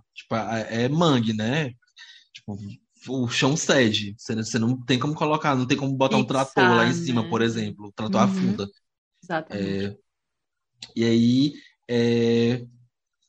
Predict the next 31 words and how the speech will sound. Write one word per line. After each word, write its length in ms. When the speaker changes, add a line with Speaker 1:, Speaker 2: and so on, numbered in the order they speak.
Speaker 1:
a 180
concentração 640
de 100
rocha 420
cristalina 540
mais 360
próxima 380
da 160
ilha 400
está 200
em 40
Rosário, 560
município 580
distante 800
uns 200
sessenta 320
quilômetros, 560
mais 180
ou 60
menos, 200
da 140
ilha. 280
Sendo 200
assim, 260
ele 140
conclui 400
que 80
as 160
rochas 300
megalíticas 580
foram 280